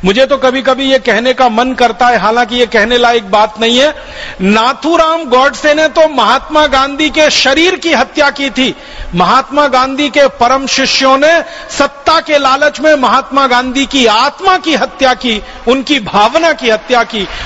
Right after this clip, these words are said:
उनकी कही हुई एक बात को उन्होंने नहीं माना, एक छोटी सी बात उन्होंने नहीं मानी।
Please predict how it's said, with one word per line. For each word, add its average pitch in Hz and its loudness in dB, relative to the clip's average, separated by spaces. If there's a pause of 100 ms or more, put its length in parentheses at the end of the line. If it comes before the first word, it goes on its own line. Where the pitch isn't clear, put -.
उनकी 320 2
कही 302 0
हुई 330 2
एक 285 2
बात 294 0
को 339 2
उन्होंने 262 2
नहीं 220 -2
माना, 170 -4 (320)
एक 392 0 (100)
छोटी 320 0
सी 320 0
बात 269 0
उन्होंने 262 0
नहीं 233 0
मानी। 220 0